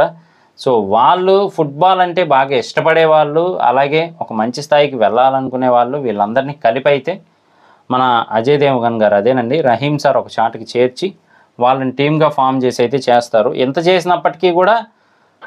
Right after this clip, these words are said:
కాస్ట్ కటింగ్ వల్ల మన ఇండియన్ గవర్నమెంట్ అయితే ఫుట్బాల్ని ఆపేద్దాం అనుకుంటారు. కానీ ఆయన మొత్తానికి ఏదో రకంగా బతిమాలి, కన్విన్స్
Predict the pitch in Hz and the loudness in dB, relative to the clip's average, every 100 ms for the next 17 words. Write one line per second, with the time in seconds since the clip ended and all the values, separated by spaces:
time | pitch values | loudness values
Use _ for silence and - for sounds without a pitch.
0 | - _ _ _ 170 180 175 - 175 170 | -20 _ _ _ 0 0 -2 -2 0 0
1 | 170 170 165 175 170 156 143 131 131 139 | 2 2 4 4 4 4 2 2 0 0
2 | 135 139 156 156 147 143 143 139 139 139 | -2 -2 0 2 2 0 -2 0 0 0
3 | 175 165 131 - 127 151 151 139 131 135 | 2 2 0 -2 -2 0 2 0 0 0
4 | 120 127 117 113 110 139 143 139 165 185 | 0 -2 -2 -4 0 0 0 -2 -2 -12
5 | _ _ _ _ - 127 135 127 127 - | _ _ _ _ -2 0 2 0 0 0
6 | 170 165 156 156 147 139 131 127 139 156 | 0 0 0 0 2 2 2 2 4 4
7 | 156 135 135 143 143 139 123 - 110 110 | 4 2 -2 -2 2 2 0 -6 -4 -2
8 | 135 135 131 127 143 143 139 131 120 117 | 0 0 0 0 0 2 2 2 0 -2
9 | 117 135 139 | -4 -2 -4